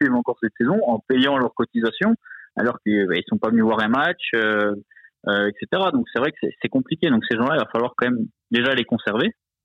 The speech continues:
pour montrer et pour continuer notre, euh, notre politique et notre démarche de se dire que, eh ben, vous nous soutenez, nous on vous soutient aussi. Donc, euh, bien sûr, un partenaire,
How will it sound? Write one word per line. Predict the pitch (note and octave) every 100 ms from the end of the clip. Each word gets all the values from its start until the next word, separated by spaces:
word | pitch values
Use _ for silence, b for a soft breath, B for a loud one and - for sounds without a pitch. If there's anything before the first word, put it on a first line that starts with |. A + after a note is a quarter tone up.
| -
pour | A2+
montrer | A#2+ A#2 C3+ A#2 - B B B
et | -
pour | - D3+
continuer | - C#3 D3 C#3
notre, | A#2+ -
euh, | A2+ G#2+
notre | A2 A#2+
politique | - B2 B2 C#3+ -
et |
notre | A#2 A2
démarche | A2 A#2+ B2+ -
de | G#2+
se | G#2+
dire | A#2+ -
que, | G2+ F#2+ F#2+ B B B -
eh | G2
ben, | A2+ A2+ A2+
vous | G#2+ B2+
nous | C#3
soutenez, | C#3+ C#3 C#3+ C#3
nous | C#3
on | C3
vous | A#2
soutient | A2 A2 A#2+
aussi. | G2+ - A#3+
Donc, | F3+ G2+ G2+
euh, | G2 F#2+ F#2+
bien | G2
sûr, | G#2 G3
un | D#3 B2
partenaire, | A#2+ - A#2+ B2